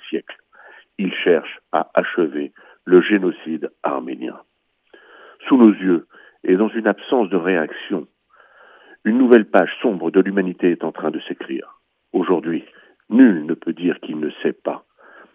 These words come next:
Les témoignages et images réelles sont nombreuses, et les déclarations du tyran d'Ankara ne laissent aucun doute. La résistance du peuple arménien est exemplaire, mais il est bien seul.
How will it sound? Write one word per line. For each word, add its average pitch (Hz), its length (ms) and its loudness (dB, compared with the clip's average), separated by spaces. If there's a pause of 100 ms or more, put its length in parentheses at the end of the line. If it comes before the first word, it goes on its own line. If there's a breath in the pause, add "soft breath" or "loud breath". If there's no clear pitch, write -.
(140)
Les 107 80 -4
témoignages 110 560 2
et 95 80 2
images 95 500 -4 (100)
réelles 95 520 4
sont 92 100 -6
nombreuses, 78 540 -8 (340 loud breath)
et 85 80 2
les 95 100 4
déclarations 107 640 -2
du - 140 -8
tyran 104 340 -2
d'Ankara 90 560 -4 (420 soft breath)
ne 98 80 4
laissent 98 180 6 (140)
aucun 78 340 0
doute. 80 420 -12 (720)
La 78 100 -4
résistance 104 580 0
du 101 100 -6
peuple 104 260 0
arménien 90 500 -4 (440)
est 117 200 -2
exemplaire, 85 600 2 (440 soft breath)
mais 90 160 2
il 82 100 -2
est 85 60 4
bien 76 200 -8 (100)
seul. 73 300 -4